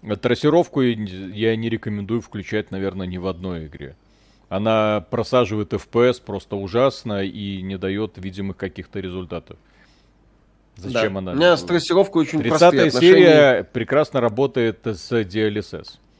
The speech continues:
Speaker 1: О, весёлое место, чувак написал. Когда, да,
Speaker 2: О,
Speaker 1: ко-,
Speaker 2: наконец-то.
Speaker 1: комп горел.
Speaker 2: Кто-то оценил.
Speaker 1: Так, окей, тогда купим ему Counter-Strike за сто двадцать долларов.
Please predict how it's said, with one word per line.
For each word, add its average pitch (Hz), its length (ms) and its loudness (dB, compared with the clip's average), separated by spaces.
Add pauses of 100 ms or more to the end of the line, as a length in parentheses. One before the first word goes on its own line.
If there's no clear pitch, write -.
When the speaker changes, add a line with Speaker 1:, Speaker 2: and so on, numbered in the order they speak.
(140)
Speaker 1:
О, 202 320 4
весёлое 208 480 4
место, 156 280 0
чувак 127 280 -2
написал. 110 440 -6 (460)
Когда, 120 420 -2
да, 110 220 -2
Speaker 2:
О, 170 300 4
Speaker 1:
ко-, 190 60 -10 (100)
Speaker 2:
наконец-то. 143 680 0 (140)
Speaker 1:
комп 156 300 4
горел. 127 320 6
Speaker 2:
Кто-то 160 140 4
оценил. 135 440 -4 (280)
Speaker 1:
Так, 92 240 -6
окей, 117 300 -4
тогда 120 480 0
купим 143 360 -4
ему 117 360 -2 (160)
Counter-Strike 139 880 2 (260)
за 110 180 -6
сто 185 240 6
двадцать 139 480 2
долларов. 117 500 6